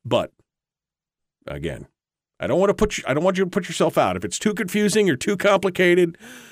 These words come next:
then just don't worry about it. But if not,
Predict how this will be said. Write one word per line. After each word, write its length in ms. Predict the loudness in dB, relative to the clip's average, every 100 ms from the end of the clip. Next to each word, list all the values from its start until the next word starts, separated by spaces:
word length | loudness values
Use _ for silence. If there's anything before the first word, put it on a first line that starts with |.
| -16 -2
then 380 | 0 0 -2 -8
just 240 | -8 -6 0
don't 180 | 0
worry 260 | 2 2 2
about 280 | -2 -6 -10
it. 100 | -20 _ -2
But 200 | 0 0
if 120 | 0
not, 360 | 2 2 -2